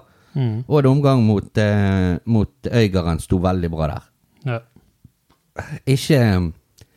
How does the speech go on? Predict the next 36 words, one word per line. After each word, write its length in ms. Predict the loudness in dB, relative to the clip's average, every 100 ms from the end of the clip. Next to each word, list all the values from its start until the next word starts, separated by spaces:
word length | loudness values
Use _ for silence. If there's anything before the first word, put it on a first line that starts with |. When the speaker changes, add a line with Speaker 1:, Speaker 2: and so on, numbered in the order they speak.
| _ _ _ _ -4
Speaker 2:
sånn 220 | -2 0
superkomfortabel 1080 | 2 0 0 -4 0 0 0 0 0 0 -2
med 140 | 0
beina, 380 | 0 0 0 -2
eh, 220 | -2 -4 -2
Markus 400 | -2 -2 -4 -6
Olsen 220 | -6 -2
Pettersen, 580 | -2 -2 -4 -2 0 2
men, 260 | 0 0 -4 _ _ _ _ _
Speaker 1:
Ja, 160 | -10
det 20 | -6
blir 180 | -6
Speaker 2:
eh, 280 | -6 -8 -6
jeg 80 | -6
synes 220 | 0 0 2
Speaker 1:
bedre. 80 |
Speaker 2:
han 80 | 2
har 80 | 0
blitt 260 | 0 -2 2
bedre. 340 | 0 0 -4 -12 _ _
Speaker 1:
Mm. 320 | -2 -2 -4 -12 _ -20 -20 -20 -20 -20 -20 -18
Speaker 2:
Slår 320 | -4 0 2
noen 180 | 2 2
gode 180 | 2
pasninger 420 | 2 0 0 0 0
der. 100 | 0
Får 160 | 0
han 100 | 0
tid 200 | 0 0
på 100 | 0
seg, 180 | -2 -4
så 140 | -6 -6
slår 140 | -6
han 80 | -4
flotte 260 | -6 -4
pasninger. 440 | -2 -2 -2 -4